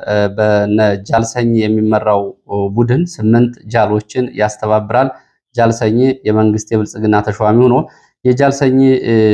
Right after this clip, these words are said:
ቡድን ውስጥ የሚባሉት አንዱ ጃልሞሳ ነው። ዛሬ እንግዲህ ከበባ ውስጥ የገባው። ከዚህ ቀደም ብሎ ደግሞ፣ እ፣ ከሁለት ቀናት በፊት በመተከል ቡለን ወረዳ በኩጂ ቀበሌ ጥቃት የፈጸመው ጃል ቃንቄ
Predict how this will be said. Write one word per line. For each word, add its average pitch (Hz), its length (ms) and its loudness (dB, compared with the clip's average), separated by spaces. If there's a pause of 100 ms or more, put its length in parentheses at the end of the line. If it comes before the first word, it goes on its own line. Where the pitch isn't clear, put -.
(200)
ቡድን 120 280 0
ውስጥ 123 180 -2
የሚባሉት 117 400 -2
አንዱ 120 200 0 (120)
ጃልሞሳ 104 480 -2 (140)
ነው። 113 140 0 (220)
ዛሬ 104 240 0
እንግዲህ 104 260 -6
ከበባ 101 280 -4
ውስጥ 101 200 -6
የገባው። 123 420 -2 (420)
ከዚህ 135 200 0
ቀደም 131 280 0
ብሎ 120 160 0
ደግሞ፣ 120 240 2 (180)
እ፣ 110 180 -2
ከሁለት 117 320 -2
ቀናት 110 280 -4
በፊት - 380 -6
በመተከል 113 920 0 (840)
ቡለን 123 360 2
ወረዳ 113 260 2 (100)
በኩጂ 107 440 -2
ቀበሌ 113 300 0 (520)
ጥቃት 127 300 0
የፈጸመው 117 680 -2
ጃል 107 300 0
ቃንቄ 120 300 0